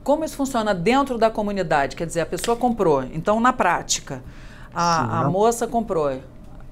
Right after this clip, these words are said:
Speaker 1: o, o, o rapaz
Speaker 2: Ela
Speaker 1: comprou,
Speaker 2: comprou,
Speaker 1: porque
Speaker 2: ela
Speaker 1: se
Speaker 2: comprou o produto, levou pra casa. Vamos
Speaker 1: Ela
Speaker 2: dar um
Speaker 1: compra no
Speaker 2: exemplo, vai, a
Speaker 1: supermercado?
Speaker 2: Coca-Cola
Speaker 1: Aonde compra esse
Speaker 2: retornável.
Speaker 1: produto? Aonde
Speaker 2: Imagina
Speaker 1: compra
Speaker 2: a
Speaker 1: esse
Speaker 2: Coca-Cola
Speaker 1: produto?
Speaker 2: retornável. Você pega
Speaker 1: Isso.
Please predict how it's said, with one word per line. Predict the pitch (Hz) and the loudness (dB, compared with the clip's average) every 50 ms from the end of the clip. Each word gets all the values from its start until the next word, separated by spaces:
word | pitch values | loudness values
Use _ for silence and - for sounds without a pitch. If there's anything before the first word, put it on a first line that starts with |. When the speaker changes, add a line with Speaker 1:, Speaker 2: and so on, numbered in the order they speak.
| - - - - - - - - - - | -16 -16 -14 -14 -16 -16 -14 -14 -14 -12
Speaker 1:
o, | - - | -10 -8
o, | 160 170 160 143 160 170 160 - 160 170 175 170 - | -6 -6 -6 -6 -6 -6 -6 -6 -6 -6 -6 -6 -6
o | - | -6
rapaz | 165 185 - - 196 202 208 - | -6 -4 0 2 2 2 4 2
Speaker 2:
Ela | - - | 2 2
Speaker 1:
comprou, | 214 - 175 156 | 4 4 6 6
Speaker 2:
comprou, | 139 180 208 - | 6 6 6 6
Speaker 1:
porque | 175 175 | 6 4
Speaker 2:
ela | 185 214 | 2 2
Speaker 1:
se | 208 | 2
Speaker 2:
comprou | - 208 165 240 247 | 0 0 2 2 0
o | - | 0
produto, | - 262 254 170 156 143 123 - - 123 | 0 0 0 0 0 0 -2 -2 -4 -4
levou | 123 160 170 139 - 220 247 | -2 -2 -2 0 0 0 0
pra | - 262 262 - | 2 0 -2 0
casa. | - - 160 147 127 110 110 - 104 95 85 - - - - - - - | 0 2 2 2 2 0 -4 -6 -10 -12 -12 -14 -16 -16 -16 -14 -4 0
Vamos | 127 208 226 226 | 2 4 6 6
Speaker 1:
Ela | 233 226 | 6 6
Speaker 2:
dar | 220 | 6
um | |
Speaker 1:
compra | 214 269 - - 247 | 6 6 6 6 4
no | |
Speaker 2:
exemplo, | 233 - - | 4 2 2
vai, | - 240 226 | 2 2 2
a | 202 | 4
Speaker 1:
supermercado? | - 165 240 254 269 254 208 | 4 6 6 6 6 6 6
Speaker 2:
Coca-Cola | 196 202 208 233 | 6 6 6 6
Speaker 1:
Aonde | 269 302 302 - | 6 4 4 4
compra | 220 214 254 247 233 220 220 | 4 6 6 6 6 6 4
esse | 202 202 | 4 4
Speaker 2:
retornável. | 185 - - 185 170 165 151 139 127 | 2 4 4 4 4 4 4 2 0
Speaker 1:
produto? | - 143 127 - - - - - | -4 -8 -12 -12 -14 -16 -8 0
Aonde | - 190 220 262 - 165 | 2 4 6 6 4 4
Speaker 2:
Imagina | 143 214 233 220 | 4 4 4 4
Speaker 1:
compra | 196 196 | 4 4
Speaker 2:
a | 185 | 2
Speaker 1:
esse | - 214 | 2 2
Speaker 2:
Coca-Cola | 202 185 175 160 202 196 | 2 4 2 2 4 4
Speaker 1:
produto? | 190 175 170 202 | 4 4 4 2
Speaker 2:
retornável. | 196 - 185 160 147 151 147 139 131 117 113 113 | 2 2 0 0 0 0 -2 -2 -4 -6 -8 -8
Você | 123 135 127 - - 165 151 - - | -8 -8 -6 -4 -4 -4 -6 -4 -4
pega | - 139 139 143 156 165 156 190 196 180 | -2 0 0 0 0 2 2 2 2 2
Speaker 1:
Isso. | 160 139 - - - | 0 -2 -6 -10 -14